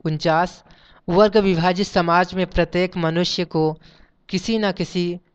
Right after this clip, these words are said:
श्रेणी में रहना पड़ता है और उसकी विचारधारा उसी वर्ग से तत्व और विषय प्राप्त करती है, परंतु जब वर्गों का विभाजन बहुत स्पष्ट न हो और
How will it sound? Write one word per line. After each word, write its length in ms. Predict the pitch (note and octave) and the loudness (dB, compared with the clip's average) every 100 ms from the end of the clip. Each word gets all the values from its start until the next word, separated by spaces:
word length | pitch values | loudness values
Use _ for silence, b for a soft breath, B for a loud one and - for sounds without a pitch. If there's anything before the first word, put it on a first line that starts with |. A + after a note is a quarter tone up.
| - | -14
श्रेणी 380 | - F3+ F3+ G3 | -2 0 2 2
में 140 | F#3 | 2
रहना 280 | D3+ D3+ E3 | 2 2 0
पड़ता 400 | D#3 C#3 C#3+ C3+ | 0 -2 -2 -6
है 300 | C3+ B2 B2+ _ _ B B - | -6 -8 -12 _ _ B B -2
और 240 | D#3 D#3 | 2 2
उसकी 260 | E3+ - G3+ | 0 -2 -2
विचारधारा 680 | F#3 F#3 F3+ F3 E3+ F3+ F3+ | 0 2 2 2 2 2 2
उसी 260 | E3+ G3+ | 0 0
वर्ग 240 | F3 F3 F3 | 2 2 0
से 360 | - E3 D#3 - b b - | -4 -4 -4 -8 b b 2
तत्व 280 | G3+ G3+ F3 | 2 4 4
और 200 | F3+ E3+ | 4 4
विषय 280 | E3 G3 | 0 0
प्राप्त 380 | F#3 F3 D#3+ D#3+ | 0 2 2 0
करती 340 | D#3 D3 E3 E3+ | -2 -2 -2 -4
है, 140 | E3 | -2
परंतु 320 | D#3 D#3 D3+ | 0 -2 -2
जब 180 | D3 D3 | -2 0
वर्गों 340 | D3+ D3+ F3 | 2 2 0
का 120 | F3+ D#3+ | 0 -2
विभाजन 600 | D3 C#3+ D3+ D3+ D3+ C#3+ B B B B | -2 -2 0 0 -4 -6 B B B B
बहुत 220 | E3+ G3+ G3 F#3 | 2 2 2 -4
स्पष्ट 420 | - A3+ G#3 F#3+ | 0 0 0 0
न 100 | F3+ | 0
हो 280 | F#3+ F3+ E3+ | 2 4 4
और 400 | D#3+ D3+ D3+ | 4 4 2